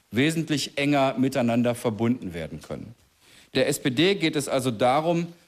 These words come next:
wirtschaftlichen, wissenschaftlich und technischen Fortschritt wieder mit sozialem Fortschritt und gesellschaftlichem Fortschritt zu verbinden.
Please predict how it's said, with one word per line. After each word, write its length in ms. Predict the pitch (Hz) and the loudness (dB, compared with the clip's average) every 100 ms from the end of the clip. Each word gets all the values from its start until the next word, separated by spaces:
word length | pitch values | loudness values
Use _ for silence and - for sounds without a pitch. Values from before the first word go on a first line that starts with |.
| _ | _
wirtschaftlichen, 920 | 107 180 196 214 208 214 214 214 175 | -2 -2 0 -2 0 -4 -2 0 0
wissenschaftlich 720 | 147 180 196 - 185 - 180 | 0 0 -2 0 -2 -2 -4
und 160 | 170 113 | -2 -2
technischen 540 | - 170 202 180 190 | 0 -2 -2 -2 -4
Fortschritt 580 | 175 196 190 - 196 185 - _ _ _ _ 107 | 0 0 0 0 -4 -4 -14 _ _ _ _ -4
wieder 300 | 160 185 170 | 0 2 4
mit 220 | 147 143 | 2 0
sozialem 880 | - 123 - - 135 156 170 165 165 | -2 -2 -2 0 2 2 2 0 -2
Fortschritt 600 | - 143 147 - 135 127 | 0 0 0 -4 -4 -4
und 160 | 120 | -4
gesellschaftlichem 800 | 117 104 127 139 139 - 123 120 | -2 0 -2 0 -2 -2 -2 -2
Fortschritt 680 | 107 123 120 - 113 - - | 0 -2 -2 -4 -6 -8 -12
zu 140 | - | -10
verbinden. 580 | 110 120 104 104 80 - | -4 -4 0 -2 -2 -10